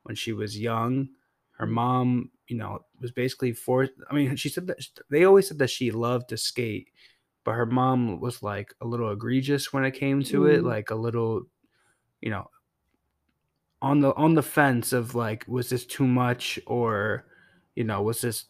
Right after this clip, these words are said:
Speaker 1: what was needed? And, and it, it's funny 'cause this reminds me of, like, King Richard,
Speaker 2: Mm-hmm.
Speaker 1: where he was so
Speaker 2: Mm-hmm.
Speaker 1: loving to his daughters,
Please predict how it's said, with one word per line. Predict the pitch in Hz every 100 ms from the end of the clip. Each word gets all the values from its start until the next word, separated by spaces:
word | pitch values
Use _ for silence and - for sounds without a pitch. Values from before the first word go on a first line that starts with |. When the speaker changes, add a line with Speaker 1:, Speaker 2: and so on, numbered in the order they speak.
| _ -
Speaker 1:
what | 113
was | 123 117
needed? | 120 131 110 107 123
And, | 135 135
and | - 135
it, | -
it's | 135
funny | - 151 151 127
'cause | 120 113
this | 127 -
reminds | 131 123 123 -
me | 117
of, |
like, | 107 107
King | - 110
Richard, | 120 123 - 107 107 107
Speaker 2:
Mm-hmm. | 240 240 240 254 285
Speaker 1:
where | 117
he | 117 156
was | 139 123
so | - 139
Speaker 2:
Mm-hmm. | 143 139
Speaker 1:
loving | 135 139 135 123 120
to | 110
his | 117 110 117
daughters, | 107 107 104 104 101 117 -